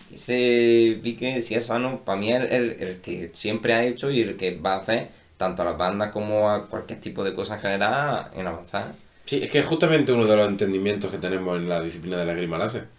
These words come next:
Speaker 2: ¿no? El, el usar las armas, eh, precisamente armas que no son de una índole, que no nacen con la intención de, de,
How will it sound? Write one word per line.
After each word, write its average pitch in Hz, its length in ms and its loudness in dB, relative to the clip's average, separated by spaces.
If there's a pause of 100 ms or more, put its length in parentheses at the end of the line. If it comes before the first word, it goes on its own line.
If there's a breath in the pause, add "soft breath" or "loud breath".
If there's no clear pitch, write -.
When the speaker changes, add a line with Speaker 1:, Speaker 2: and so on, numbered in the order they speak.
(540 soft breath)
Speaker 2:
¿no? 104 200 0
El, 95 200 0
el 98 240 0
usar 117 260 4
las 120 220 8
armas, 123 320 4 (560 loud breath)
eh, 90 520 0 (1200)
precisamente 117 560 0
armas 113 340 6
que 101 100 -2
no 101 200 0
son 113 300 2
de 107 80 6
una 107 160 4
índole, 107 640 4 (280 loud breath)
que - 100 0
no 110 120 2
nacen 120 360 4
con 101 140 0
la 101 60 0
intención 95 460 0
de, 92 440 0 (420 soft breath)
de, 85 580 -4